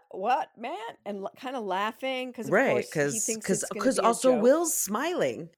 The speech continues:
Speaker 2: as he approaches. He's not, um, he's not wa-, he didn't, as from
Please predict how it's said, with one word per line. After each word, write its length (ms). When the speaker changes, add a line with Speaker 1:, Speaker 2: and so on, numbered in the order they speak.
Speaker 2:
as 180
he 200
approaches. 720
He's 240
not, 420
um, 500
he's 200
not 200
wa-, 240
he 120
didn't, 240
as 300
from 340